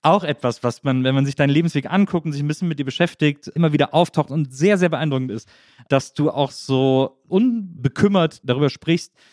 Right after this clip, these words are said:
dass ihr nie viel Geld hattet. Deine Mutter, äh, war alleinerziehend mit dir und deinen beiden Geschwistern und Kohle war jetzt nie so übermäßig im Haus.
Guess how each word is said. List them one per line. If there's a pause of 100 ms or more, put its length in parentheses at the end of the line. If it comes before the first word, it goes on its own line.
(260)
dass
ihr
nie
viel
Geld
hattet.
Deine
Mutter,
äh,
war
alleinerziehend
mit
dir
und
deinen
beiden
Geschwistern (440)
und
Kohle
war
jetzt
nie
so
übermäßig
im
Haus.